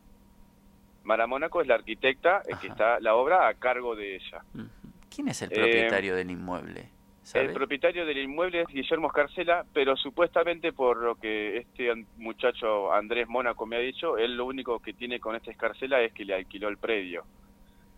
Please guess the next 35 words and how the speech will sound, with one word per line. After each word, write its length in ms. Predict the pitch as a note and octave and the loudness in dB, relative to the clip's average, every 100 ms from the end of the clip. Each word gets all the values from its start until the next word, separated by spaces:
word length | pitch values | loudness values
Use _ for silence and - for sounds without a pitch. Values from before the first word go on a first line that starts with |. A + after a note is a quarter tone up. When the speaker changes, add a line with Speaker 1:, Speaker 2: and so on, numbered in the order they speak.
| - - - - | -20 -20 -10 -2
Speaker 1:
Ellos 200 | F3+ A3+ | -2 0
contratan 340 | C#3+ D3+ D3 | 2 2 2
a 80 | C3 | 0
mi 80 | C3+ | 2
hermano, 480 | C#3+ F3+ F#3 G#3 D4 - - - - | 2 2 2 0 -4 -14 -20 -10 0
¿sí? 240 | C#3+ F3+ | 2 2
Y 180 | - A2 - | 0 -4 2
yo 120 | E3 | 2
voy 220 | D3+ B2 | 4 4
a 80 | G#2 | 4
trabajar 400 | G2+ G#2+ A2 G#2 | 4 2 2 0
para 180 | G#2+ A2+ | 4 4
mi 120 | B2+ | 4
hermano, 480 | C#3+ E3+ F3 G3 C#4 - - - - | 0 2 0 0 -4 -10 -20 -20 -4
pero 280 | F#2+ C3+ C#3+ | 2 4 6
a 60 | |
la 140 | F#2+ F#2 | 4 4
obra 220 | D#3+ B2+ | 4 2
de 80 | F#2+ | 0
Andrés 240 | F#2+ A#2 | -2 -2
Mónaco. 460 | G3 F3 F#2+ F2 - - - - - | 0 0 -2 -8 -14 -18 -20 -20 -18
Y 80 | - | -8
nosotros 360 | G2+ C3 G3 D3 | -6 -2 2 2
entramos 460 | B2 A#2 G#2+ G#2 | 4 4 4 0
sin 300 | - A#2 A2+ | -4 -8 -8
seguro, 520 | - D3+ F#3 G#3 F#3 D3+ | -4 0 2 2 4 2
sin, 680 | - F#2+ F#2 F2+ F2 E2+ - - - - - - - - | 0 -10 -10 -10 -14 -18 -20 -20 -20 -20 -18 -16 -18 -14
y 60 | |
obviamente 440 | F2 G2 C#3 D#3+ G#2+ | -10 -8 -8 -8 -12
con, 120 | - | -16
sin 200 | - - - - - | -18 -20 -20 -20 -14
ningún 260 | F#2 A#2 | -8 -4
elemento 360 | B2 G#2+ A#2 G#2+ | -2 -2 -4 -2
de 100 | G#2 | -2
seguridad, 640 | - G#2+ A2 C3 D3 F3 | -4 -8 -4 2 4 2